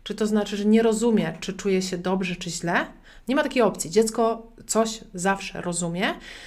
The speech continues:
Zazwyczaj jest tak, że rozumie więcej, niż nam się wydaje. Czyli po pierwsze, nigdy nie zakładajmy, nigdy nie mówmy tak, że dziecko nic nie rozumie. Dziecko może pewnych rzeczy nie rozumieć. Dziecko może nas nie rozumieć.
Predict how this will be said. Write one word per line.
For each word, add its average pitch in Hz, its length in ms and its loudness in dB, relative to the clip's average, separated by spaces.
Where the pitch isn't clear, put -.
Zazwyczaj 226 540 0
jest 220 140 0
tak, 220 140 4
że 220 100 4
rozumie 208 320 0
więcej, 208 440 2
niż 185 180 -2
nam 175 120 -4
się 175 140 -8
wydaje. 160 460 -4
Czyli 185 200 -2
po 202 120 -4
pierwsze, 202 400 0
nigdy 302 240 -2
nie 269 120 2
zakładajmy, 190 600 0
nigdy 240 260 0
nie 233 120 2
mówmy 233 340 2
tak, - 200 -6
że 170 120 -4
dziecko 175 320 -4
nic 170 220 -6
nie 165 80 -4
rozumie. 160 400 -6
Dziecko 208 260 0
może 277 320 4
pewnych 226 480 2
rzeczy 196 240 -4
nie 185 100 0
rozumieć. 185 540 -4
Dziecko 185 300 -6
może 196 220 -2
nas 226 380 2
nie 185 120 2
rozumieć. 165 600 -4